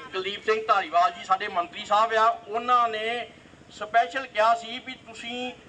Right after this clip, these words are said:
ਹਾਲਾਂ ਪਰਸੋਂ ਮੈਂ, ਅ, ਦੋ ਦਿਨ ਚੰਡੀਗੜ੍ਹ ਹੀ ਸੀ,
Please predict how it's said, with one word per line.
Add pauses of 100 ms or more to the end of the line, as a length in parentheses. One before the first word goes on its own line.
(520)
ਹਾਲਾਂ
ਪਰਸੋਂ
ਮੈਂ,
ਅ,
ਦੋ
ਦਿਨ
ਚੰਡੀਗੜ੍ਹ
ਹੀ
ਸੀ,